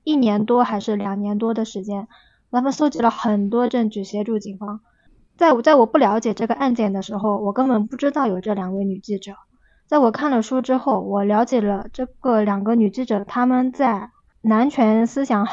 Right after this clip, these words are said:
非常严重的这个国家，她们的成长的路径，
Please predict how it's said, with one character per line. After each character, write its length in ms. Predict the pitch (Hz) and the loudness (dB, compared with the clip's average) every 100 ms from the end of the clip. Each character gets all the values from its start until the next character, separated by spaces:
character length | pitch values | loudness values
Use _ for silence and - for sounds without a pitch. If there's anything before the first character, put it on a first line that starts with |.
| - - | -6 0
非 120 | 370 | 0
常 240 | 381 220 202 | 2 2 2
严 160 | 202 | 0
重 200 | 233 233 | -2 -2
的 220 | 202 208 202 | -2 -6 -8
这 120 | 220 | -6
个 80 | 202 | -4
国 200 | 208 202 | -4 -4
家， 320 | 226 208 208 _ _ _ | -2 -2 -4 _ _ _
她 160 | - 311 | -2 0
们 180 | 320 277 | 0 0
的 300 | 220 190 - | -2 -2 -10
成 260 | - 220 233 | -4 -2 0
长 280 | 247 190 202 | 0 -2 -4
的 160 | 202 | -6
路 220 | 214 269 220 | -2 -2 -2
径， 320 | 220 202 | -2 -6